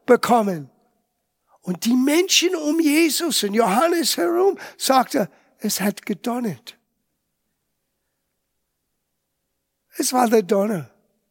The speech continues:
Ein We-, ein, ein Wetterwechsel kommt.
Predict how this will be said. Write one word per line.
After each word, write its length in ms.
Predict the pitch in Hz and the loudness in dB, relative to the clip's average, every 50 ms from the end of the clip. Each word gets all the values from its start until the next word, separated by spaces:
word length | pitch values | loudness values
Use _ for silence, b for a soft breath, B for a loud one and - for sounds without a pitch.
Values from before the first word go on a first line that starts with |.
| _ _ _ _ _ _ _ _ _ _ _ _ _ _ _ | _ _ _ _ _ _ _ _ _ _ _ _ _ _ _
Ein 320 | - - 202 214 208 180 147 | -4 -2 -2 -2 -2 -2 0
We-, 200 | 247 269 254 - | 0 0 0 2
ein, 200 | - 190 196 - B B B B | 0 0 0 -2 B B B B
ein 240 | B 196 190 185 160 | B -2 -2 0 0
Wetterwechsel 720 | 214 240 - - 185 165 180 170 - - - - 160 139 | 0 0 0 -2 -4 -2 -4 -4 -4 -6 -10 -10 -10 -10
kommt. 540 | - - 143 147 139 123 120 - - - - | -10 -10 -10 -10 -10 -12 -14 -18 -18 -18 -20